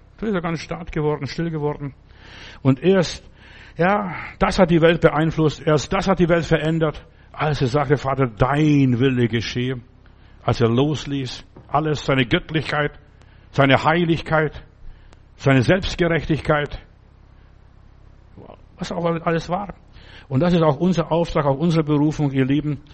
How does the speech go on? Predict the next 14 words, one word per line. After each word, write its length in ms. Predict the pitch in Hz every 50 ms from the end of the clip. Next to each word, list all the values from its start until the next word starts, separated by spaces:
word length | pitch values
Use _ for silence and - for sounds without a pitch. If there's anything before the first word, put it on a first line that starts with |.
| - - - - - - - -
Ohne 240 | - 190 202 190
den 140 | 170 160 147
Garten 320 | 131 156 170 185 - 170 156
Gethsemane 720 | 147 151 - - 147 170 175 175 170 165 165 160 139 - - - - - - - - - - - - - - - - -
gibt's 220 | - 160 - - -
kein 200 | - 139 131 127
Golgatha. 580 | 117 139 156 160 160 160 - 170 151 151 143 120 - - - - - - - - - - - - - _ - - _ - - - - - - - - - - - - - - - - - -
Hätte 80 | - 120
es 160 | - - -
gar 160 | - - 123
nicht 100 | 123 110
gegeben, 460 | 113 123 107 113 127 151 156 156 147 - -
kein 160 | - 135 131
Ostermorgen, 720 | 131 147 147 - 147 131 127 135 147 165 165 151 160 156